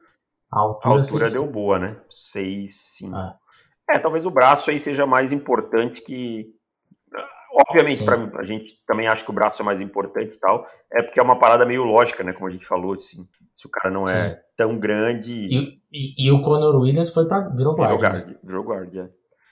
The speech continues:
Speaker 2: Não jogou nenhum jogo ainda como tackle e tal. Pode ser que,
Speaker 1: Ah.
Speaker 2: que venha a ser aí quando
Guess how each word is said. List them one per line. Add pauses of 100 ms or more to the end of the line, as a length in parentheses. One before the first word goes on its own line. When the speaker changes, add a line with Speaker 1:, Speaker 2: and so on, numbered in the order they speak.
(220)
Speaker 2:
Não
jogou
nenhum
jogo
ainda
como
tackle
e
tal.
Pode
ser
que, (280)
Speaker 1:
Ah.
Speaker 2:
que
venha
a
ser
aí
quando